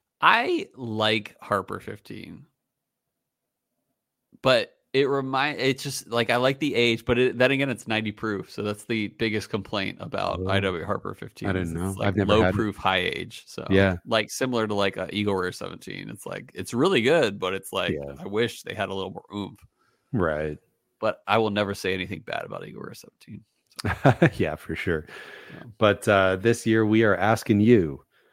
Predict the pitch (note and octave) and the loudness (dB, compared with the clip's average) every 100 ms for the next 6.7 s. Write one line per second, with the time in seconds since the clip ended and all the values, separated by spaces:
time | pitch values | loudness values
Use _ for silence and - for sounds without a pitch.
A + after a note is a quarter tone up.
0 | _ - G#2+ C3+ - - F#2 F2+ G#2 A2+ | _ -4 -2 -2 -6 -4 0 4 4 6
1 | A#2 - A2+ A#2 A#2+ A2 A#2+ E2+ D2 - | 4 4 6 6 4 2 2 2 -2 -12
2 | - _ - - - A2+ A2 B2+ _ - | -14 _ -20 -16 -10 -8 -8 -12 _ 4
3 | A2+ D3 D#3+ E3 D#3+ C#3 C#3+ E3 F3 C#3+ | 8 8 10 10 10 8 6 6 6 8
4 | D3+ C3+ A#2+ A#2 C#3 B2+ A2+ B2 - - | 8 8 6 4 4 4 4 0 -2 -2
5 | C3 C3+ C#3 D3+ D3 _ - G2 A2 A#2+ | 4 4 6 4 4 _ -16 -6 0 0
6 | C#3 - - F#2+ D2+ - - | 0 -4 -4 -4 -4 -8 -14